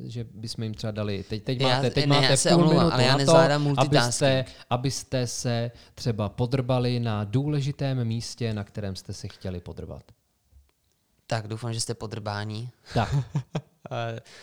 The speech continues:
Speaker 2: můžu položit tu otázku?
Speaker 1: No
Speaker 2: Nebo ty
Speaker 1: jasně.
Speaker 2: si dokon-, aha, takhle,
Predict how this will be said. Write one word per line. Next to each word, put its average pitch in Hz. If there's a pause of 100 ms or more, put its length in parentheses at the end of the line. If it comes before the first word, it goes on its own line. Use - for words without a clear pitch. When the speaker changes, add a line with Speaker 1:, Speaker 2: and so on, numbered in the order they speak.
(920)
Speaker 2:
můžu 156
položit 196
tu 226
otázku? 185
Speaker 1:
No 139
Speaker 2:
Nebo 139
ty 143
Speaker 1:
jasně. 165
Speaker 2:
si 117
dokon-, 143
aha, 156
takhle, 156